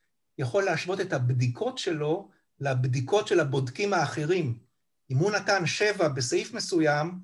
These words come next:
הוא יכול לראות למה בודק אחר נתן תשע או נתן חמש. הוא יכול לראות, הוא יכול, יש בזה המון יתרונות. במודל אפשר לעשות את זה עם הרשאות, אם אני אוותר על אנונימיות, אני יכול לאפשר לצפות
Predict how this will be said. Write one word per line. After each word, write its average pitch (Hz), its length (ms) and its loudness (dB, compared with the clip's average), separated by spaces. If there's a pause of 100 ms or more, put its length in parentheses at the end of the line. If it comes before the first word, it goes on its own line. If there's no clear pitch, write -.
(400)
הוא 143 100 -6
יכול 208 200 0
לראות 202 320 0
למה 226 260 4
בודק 165 340 0
אחר 185 220 -2
נתן 185 380 0
תשע 208 280 0
או 185 80 -2
נתן 175 260 -4
חמש. 170 500 -4 (500)
הוא 143 100 -6
יכול 196 220 2
לראות, 202 340 2
הוא 165 180 -2
יכול, 214 220 -4 (460)
יש 185 220 -2
בזה 196 160 4
המון 202 220 2
יתרונות. 147 680 0 (340)
במודל 196 600 4
אפשר 220 220 2
לעשות 233 280 0
את 202 80 -4
זה 196 60 4 (160)
עם 156 140 2
הרשאות, 170 720 2 (360)
אם 214 160 -2
אני 196 180 0
אוותר 185 360 0
על 170 120 4
אנונימיות, 202 920 0 (500)
אני 151 140 0
יכול 214 280 0
לאפשר 202 440 2 (180)
לצפות 208 720 0